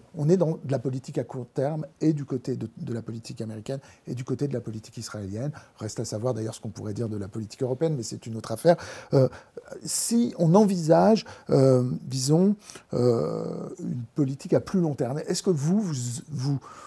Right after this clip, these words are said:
vous envisagez une généralisation d'un discours anti-Israël aux États-Unis, mais sur les deux pôles de l'échiquier politique, hein, à gauche, à l'extrême gauche, à droite, à l'extrême droite.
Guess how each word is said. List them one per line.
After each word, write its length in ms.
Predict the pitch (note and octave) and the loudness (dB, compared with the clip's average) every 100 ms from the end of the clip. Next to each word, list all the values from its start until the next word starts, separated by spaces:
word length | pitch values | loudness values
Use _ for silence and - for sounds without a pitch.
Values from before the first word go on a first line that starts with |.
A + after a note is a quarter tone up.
| - _ - _ | -20 _ -20 _
vous 260 | C3+ C#3+ F#3 | -2 6 6
envisagez 640 | A3+ G3 D#3+ C#3 B2 A#2+ | 6 2 0 0 -2 -2
une 180 | E3 B2 | -2 -2
généralisation 1160 | A#2 F3 F3+ D3+ D3 C#3+ C#3+ C3 - F3+ G#3 A3 - - _ | 4 6 6 4 2 6 6 6 0 2 2 0 -6 -20 _
d'un 100 | C3 | 0
discours 420 | C#3 - - D#3+ | 0 -2 -4 -2
anti-Israël 800 | D3+ C3 D#3+ C#3+ - C#3+ C3+ A#2+ A#2+ | -2 -4 -8 -10 -4 -2 0 -2 -4
aux 120 | D3 | -4
États-Unis, 580 | C#3+ C3 C3+ B2+ D#3 G#3 - _ | -4 -2 -2 0 -2 -2 -4 _
mais 60 | C3 | -2
sur 200 | - E3+ | 2 4
les 80 | |
deux 260 | D#3 C3 A#3 | 4 6 6
pôles 420 | A#3 F#3 E3 C#3 - _ | 6 6 6 6 -6 _
de 60 | B2+ | -6
l'échiquier 420 | A#2+ A2+ B2 - | -4 -6 -10 -14
politique, 560 | A2+ A2 G#2+ A#2 - _ _ _ - | -12 -12 -14 -16 -18 _ _ _ -14
hein, 120 | G#2+ _ _ _ | -14 _ _ _
à 120 | - C#3+ | -2 2
gauche, 500 | C#3+ D#3+ A3+ - - - | 4 4 4 -6 -18 -14
à 80 | A#2+ | -8
l'extrême 340 | A2 - A#2+ A2 | -8 -6 -4 0
gauche, 320 | B2+ F3+ - _ | 0 0 -6 _
à 120 | - A#2 | -12 -8
droite, 340 | A#2 C3+ D3 | -4 -4 -4
à 40 | |
l'extrême 320 | A2+ - - G#2 | -10 -10 -10 -10
droite. 220 | G2+ | -10